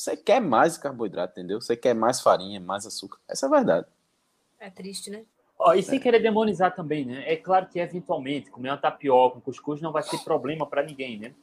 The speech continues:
Speaker 1: Não.
Speaker 3: Mas, pra quem tem sobrepeso, pra quem tem resistência insulínica, até isso é bom, é preciso evitar, né? Pra poder normalizar, voltar à saúde normal, saúde plena, né?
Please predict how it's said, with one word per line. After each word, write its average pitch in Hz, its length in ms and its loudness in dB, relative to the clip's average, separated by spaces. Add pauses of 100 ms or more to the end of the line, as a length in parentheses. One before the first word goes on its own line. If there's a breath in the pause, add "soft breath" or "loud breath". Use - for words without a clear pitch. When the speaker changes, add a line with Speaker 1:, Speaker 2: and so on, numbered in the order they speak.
(260 soft breath)
Speaker 1:
Não. - 100 -4
Speaker 3:
Mas, 151 380 4
pra 151 200 2
quem 190 200 -6
tem 202 180 -6
sobrepeso, 135 800 -6 (380)
pra 104 120 -8
quem 147 140 -8
tem 160 300 -8
resistência 151 520 -4
insulínica, 127 580 -6 (280)
até 131 320 4
isso 170 380 0
é 147 40 0
bom, 147 360 -2 (260)
é 110 80 -4
preciso 180 520 -2
evitar, 113 440 0
né? 123 200 -6
Pra 127 180 -6
poder 135 220 -8
normalizar, 151 640 4
voltar 151 580 2
à 113 340 0 (380)
saúde 262 340 0
normal, 143 380 0
saúde 143 280 -2
plena, 113 340 -8
né? 101 160 -20